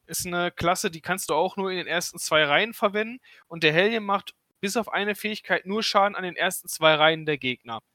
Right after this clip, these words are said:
Beziehungsweise, okay, er hat jetzt noch einen Skill, damit hat er auch an den dritten halt, äh, Damage machen. Jetzt hat er als Crit-Effekt, wie der Lukas gerade gesagt hat, das ist jetzt so ein spezieller Fall,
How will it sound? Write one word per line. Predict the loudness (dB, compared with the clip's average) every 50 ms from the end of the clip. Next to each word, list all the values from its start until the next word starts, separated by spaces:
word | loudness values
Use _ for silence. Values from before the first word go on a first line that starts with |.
| _ _ _ _ -12
Beziehungsweise, | -10 -6 -6 -6 -6 -4 2 4 4 4 4 2
okay, | -2 0 2 4 6
er | 6 6
hat | 4 2
jetzt | 0 -6
noch | -6 -8 -6 -2
einen | 0 0 0 -2 -4
Skill, | -8 -4 0 0 2 2
damit | 2 0 0 -4 -2
hat | 0 2
er | 2 2
auch | 2 0
an | -2 -4
den | -4 -6
dritten | -8 -8 -8 -10 _ -12 -6 -4
halt, | -4 -4 -4 -8
äh, | -12 -12 -10 -10 -10 -10 -10 -8
Damage | -8 -6 -6 -6 -10 -8 -6
machen. | -6 -6 -6 -8 -16 _ _ -20 _ _ _ _ -4
Jetzt | -2 2 2
hat | 0 4 4
er | 4 4 4 2 2 2
als | 0 0 0 -2
Crit-Effekt, | -6 -6 -4 -4 -4 -4 -4 -6 -8 -6
wie | -8 -4
der | -2 -2
Lukas | -2 -2 -4 -6 -6 -2
gerade | -2 -2 -2 0 -2
gesagt | 0 0 0
hat, | 0 0
das | -4 -6
ist | -6
jetzt | -8 -8 -8
so | -10 -10
ein |
spezieller | -10 -8 -8 -10 -6 -4 0 0 0 -2
Fall, | 0 0 0 0 0